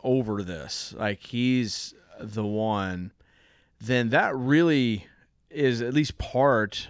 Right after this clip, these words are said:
um, certainly the root of the, of the, um, power,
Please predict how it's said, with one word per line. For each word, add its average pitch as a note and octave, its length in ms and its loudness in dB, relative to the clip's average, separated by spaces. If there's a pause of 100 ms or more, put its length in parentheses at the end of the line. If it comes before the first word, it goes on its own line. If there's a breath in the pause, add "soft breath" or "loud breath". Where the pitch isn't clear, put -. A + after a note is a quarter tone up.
(140)
um, G#2 540 -2
certainly B2 340 -2
the F#2+ 120 -2
root A2+ 440 2
of F#2+ 280 -2
the, F#2 300 -4 (880)
of G#2+ 340 2
the, G#2+ 380 0
um, F#2 560 -4 (480)
power, A#2 720 0